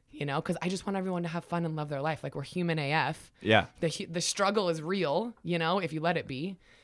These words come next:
Speaker 1: Being negative is natural, being positive is on purpose. So our tribes are built on that premise. Like, okay, let's have intention, let's love our life.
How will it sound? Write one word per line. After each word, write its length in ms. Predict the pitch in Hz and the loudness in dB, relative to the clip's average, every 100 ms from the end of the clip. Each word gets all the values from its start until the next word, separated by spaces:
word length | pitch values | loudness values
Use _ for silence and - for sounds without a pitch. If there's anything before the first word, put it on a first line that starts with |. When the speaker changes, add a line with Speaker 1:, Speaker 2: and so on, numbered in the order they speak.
| - 143 | -16 -4
Speaker 1:
Being 300 | 180 185 175 | 0 2 2
negative 400 | 147 165 156 143 | 0 0 0 0
is 100 | 139 | -2
natural, 360 | 139 147 147 139 | -4 -4 -4 -4
being 200 | 139 139 | -4 -4
positive 440 | 139 135 135 131 | -4 -4 -4 -6
is 80 | 127 | -6
on 140 | 120 | -6
purpose. 360 | 127 143 120 113 | -6 -6 -6 -8
So 160 | - 120 | -6 -4
our 120 | 113 | -4
tribes 440 | 123 - 151 143 | -6 -6 -4 -4
are 100 | 135 | -8
built 360 | 127 143 143 135 | -8 -4 -4 -6
on 120 | 110 | -10
that 180 | 110 - | -12 -12
premise. 460 | - 123 - - - | -10 -10 -10 -14 -10
Like, 220 | 135 113 - - - - | -10 -10 -14 -20 -16 -10
okay, 240 | 135 139 107 | -4 -2 -2
let's 200 | 131 - | -6 -4
have 180 | 139 | -4
intention, 480 | 131 127 143 131 127 | -4 -6 -8 -6 -6
let's 180 | 127 - | -8 -6
love 140 | 131 | -6
our 120 | 110 113 | -4 -4
life. 460 | 117 - - - | -4 -6 -16 -20